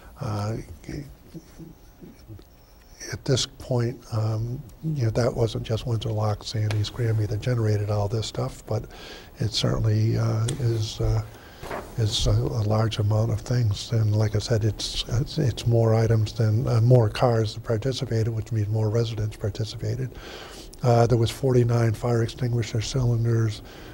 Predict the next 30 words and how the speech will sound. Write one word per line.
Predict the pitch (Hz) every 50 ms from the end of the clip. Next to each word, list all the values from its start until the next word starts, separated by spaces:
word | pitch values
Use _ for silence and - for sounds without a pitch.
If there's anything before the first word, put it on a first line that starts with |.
| - - -
There | 123 107
was | 107 107 107 107 104 104 -
nine, | 120 113 120 120 117 117 113 113 113 113 110 113 120 131 135
uh, | 131 113 110 110 110 110 110
fifty-five | 110 - - - - - 139 - - 120 107 - - 127 117 113 110
gallon | 110 120 110 107 110 110 104
drums | 104 113 120 120 113 107 -
and | 107 101
seven | - - 123 113 110 107
cubic | - - 131 113 - 113 104 -
yard | - 113 110 113 113 107
boxes | - 107 107 110 - - - 123 - -
of | 110
flammable | - - 113 113 110 107 110 110 - 110 107
liquids. | 110 117 123 123 - - 131 120 117 113 - - - - - - - - - - -
I | 135
won't | 123 117 113 110 110
read | 113 107 107 107
everything. | 113 110 107 107 104 - 117 110 110
There | 104 113 113
was | 113 107 -
five, | - - 117 117 117 117 113 110 - - - -
uh, | 127 120
fifty-five, | 117 - - 135 127 - 123 - - 120 110 110 110 110 - - -
uh, | 127 113 107
gallon | 107 120 117 113 113 110 104 104
drums | - 120 113 110 110 110 - 107
of | 107 107 107 - -
motor | 127 117 117 117 117 120 117 117
oil. | 117 117 113 110 110 107